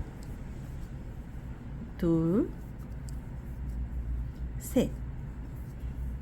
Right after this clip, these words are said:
하고 늘리기가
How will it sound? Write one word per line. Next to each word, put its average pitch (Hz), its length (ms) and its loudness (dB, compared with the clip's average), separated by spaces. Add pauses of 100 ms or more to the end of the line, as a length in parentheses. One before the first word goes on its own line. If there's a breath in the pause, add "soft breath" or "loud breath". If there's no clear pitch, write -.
(800)
하고 214 380 8 (600)
늘리기가 196 920 10